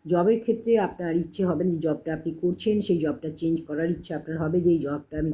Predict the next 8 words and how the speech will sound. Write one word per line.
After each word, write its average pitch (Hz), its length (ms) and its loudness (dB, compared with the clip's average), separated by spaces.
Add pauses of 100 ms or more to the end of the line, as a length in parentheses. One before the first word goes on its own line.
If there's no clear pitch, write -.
করবো 151 300 0
না, 190 100 2
এর 180 100 -2
থেকে 135 200 -6
বেটার 156 380 -2
কিছু 160 360 -8
আমি 151 320 2 (600)
করব। 185 440 2